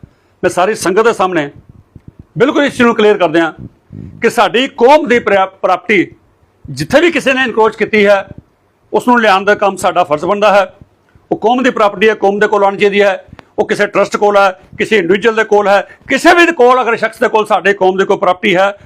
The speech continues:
ਉਹ ਕੌਮ ਦੀ ਪ੍ਰਾਪਰਟੀ ਬਾਹਰ ਆਉਣੀ ਚਾਹੀਦੀ ਹੈ। ਉਹ ਕੌਮੀ ਹਿੱਤਾਂ ਲਈ ਇਸਤੇਮਾਲ ਹੋਣੀ ਚਾਹੀਦੀ ਹੈ, ਕੌਮੀ ਮਫਾਦ ਦੇ ਲਈ ਇਸਤੇਮਾਲ ਹੋਣੀ ਚਾਹੀਦੀ ਹੈ, ਨਾ ਕਿ ਸਾਡੇ ਪਰਸਨਲ ਮਫਾਦ ਲਈ ਇਸਤੇਮਾਲ ਹੋਵੇ। ਸੋ ਬਿਲਕੁਲ ਜਿੱਥੇ ਕਮੇਟੀ ਦਾ ਤਾਲੁਕਾ ਪ੍ਰਾਪਤੀਆਂ ਦਾ, ਬਿਲਕੁਲ ਮੈਂ ਕਮੇਟੀ ਦੇ ਨਾਲ ਹਾਂ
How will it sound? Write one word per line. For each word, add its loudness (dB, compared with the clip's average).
ਉਹ 0
ਕੌਮ 2
ਦੀ 2
ਪ੍ਰਾਪਰਟੀ -2
ਬਾਹਰ 0
ਆਉਣੀ -2
ਚਾਹੀਦੀ 0
ਹੈ। 0
ਉਹ -2
ਕੌਮੀ 0
ਹਿੱਤਾਂ 2
ਲਈ 2
ਇਸਤੇਮਾਲ 0
ਹੋਣੀ -2
ਚਾਹੀਦੀ -2
ਹੈ, 2
ਕੌਮੀ 0
ਮਫਾਦ 2
ਦੇ 4
ਲਈ 0
ਇਸਤੇਮਾਲ 0
ਹੋਣੀ -2
ਚਾਹੀਦੀ 0
ਹੈ, 0
ਨਾ 2
ਕਿ -2
ਸਾਡੇ 0
ਪਰਸਨਲ -2
ਮਫਾਦ 0
ਲਈ 2
ਇਸਤੇਮਾਲ -2
ਹੋਵੇ। 0
ਸੋ 0
ਬਿਲਕੁਲ 0
ਜਿੱਥੇ -2
ਕਮੇਟੀ -2
ਦਾ 2
ਤਾਲੁਕਾ 0
ਪ੍ਰਾਪਤੀਆਂ -2
ਦਾ, 2
ਬਿਲਕੁਲ 2
ਮੈਂ 4
ਕਮੇਟੀ -2
ਦੇ 2
ਨਾਲ 2
ਹਾਂ 0